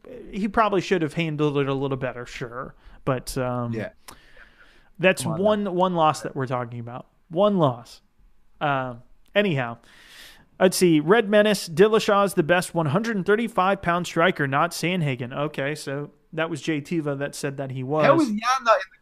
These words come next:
Speaker 2: conversation, lads? How is Yan not in the conversation?
Speaker 1: <laughs> Seriously.
Speaker 2: How, how did you, how did you watch those last two fights? One against Jose Aldo, who reigned at the top of the featherweight division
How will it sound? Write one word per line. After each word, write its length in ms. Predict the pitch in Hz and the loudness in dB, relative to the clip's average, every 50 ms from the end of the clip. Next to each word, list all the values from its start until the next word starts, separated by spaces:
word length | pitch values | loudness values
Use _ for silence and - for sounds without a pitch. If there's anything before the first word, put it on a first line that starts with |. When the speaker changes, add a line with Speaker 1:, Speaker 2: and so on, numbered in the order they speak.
| - | -10
Speaker 2:
conversation, 540 | 180 175 170 160 - 165 165 190 196 185 147 | -6 -4 -4 0 4 4 4 4 2 0 -2
lads? 340 | 131 110 98 95 - - - - | -4 -4 -4 -6 -10 -14 -14 -2
How 220 | - - 202 254 285 | 2 4 4 6 8
is 140 | 190 - 180 | 6 6 8
Yan 260 | 190 202 208 208 202 | 8 8 8 10 8
not 180 | 202 196 170 165 | 6 6 6 6
in 60 | 165 | 4
the 100 | 156 147 | 4 4
conversation? 500 | - 156 147 - - 196 - - - - - - | 4 2 2 2 0 -2 0 0 -2 -2 -2 -6
Speaker 1:
<laughs> 200 | - - - - | -20 -20 -20 -16
Seriously. 480 | - - 226 269 294 277 - - 156 220 | -8 -2 0 2 4 4 4 4 4 4
Speaker 2:
How, 200 | 277 294 269 - _ _ _ - | 4 4 2 -2 _ _ _ 6
how 140 | 190 262 311 | 6 8 8
did 120 | 302 247 | 6 2
you, 60 | - _ _ _ _ _ _ _ _ _ _ - | -2 _ _ _ _ _ _ _ _ _ _ 2
how 120 | 220 302 | 4 6
did 140 | 311 285 269 | 6 6 6
you 100 | 285 254 | 4 4
watch 360 | 202 175 202 226 214 - - | 6 6 6 6 6 4 4
those 260 | - 202 185 180 139 | 4 6 6 4 4
last 300 | 147 160 180 202 208 208 | 6 8 8 8 6 6
two 140 | - 233 202 | 4 2 2
fights? 340 | 170 - 175 151 143 - - | 4 4 4 4 6 6 4
One 220 | 196 160 208 254 277 | 4 6 6 6 6
against 320 | 240 214 220 214 202 - | 4 4 4 4 4 4
Jose 340 | 190 185 190 190 185 180 175 | 6 6 6 4 2 2 4
Aldo, 440 | 165 165 165 151 143 131 123 123 - - _ _ - | 4 4 4 4 2 0 0 -2 -8 -16 _ _ 0
who 120 | 180 180 | 0 2
reigned 480 | 170 160 180 196 214 240 247 240 233 214 | 4 6 8 8 8 6 4 4 2 0
at 120 | 160 180 - | 0 -2 -4
the 60 | 175 | -6
top 260 | - - 190 233 - 269 | 2 4 6 6 6 4
of 80 | 208 202 | 0 0
the 60 | 202 | 2
featherweight 500 | 208 - 220 214 202 196 185 175 165 160 | 4 6 6 6 6 6 6 4 4 4
division 500 | 156 139 143 147 139 139 143 135 127 | 2 2 2 2 2 2 -2 -2 -4